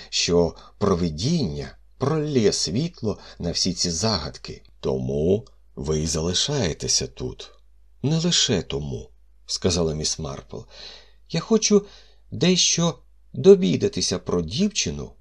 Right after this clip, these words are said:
яку звали Нора Брод». «Нора Брод?» спантеличено перепитав професор.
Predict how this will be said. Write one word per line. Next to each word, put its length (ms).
яку 540
звали 580
Нора 360
Брод». 540
«Нора 340
Брод?» 520
спантеличено 920
перепитав 600
професор. 760